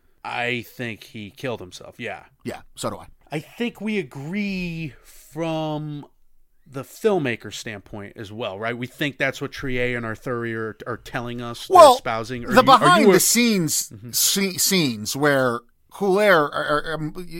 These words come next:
Speaker 2: Sandra is talking to Daniel and, like,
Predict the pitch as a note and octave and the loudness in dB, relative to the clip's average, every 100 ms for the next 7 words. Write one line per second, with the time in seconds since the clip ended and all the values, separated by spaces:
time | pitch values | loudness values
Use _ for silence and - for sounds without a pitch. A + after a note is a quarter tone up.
0 | D3+ C#3 - G3 F#3 C3 C3 A#2+ A#2+ - | -8 -4 0 2 2 2 0 -2 -4 0
1 | D#3+ - B2+ B2 G#2+ C#3 C3+ A#2+ G2 - | 2 2 -4 -6 -2 0 2 -2 -8 -16
2 | - - - - _ C3+ C3+ B2+ C3 | -20 -20 -20 -20 _ -4 -2 0 -2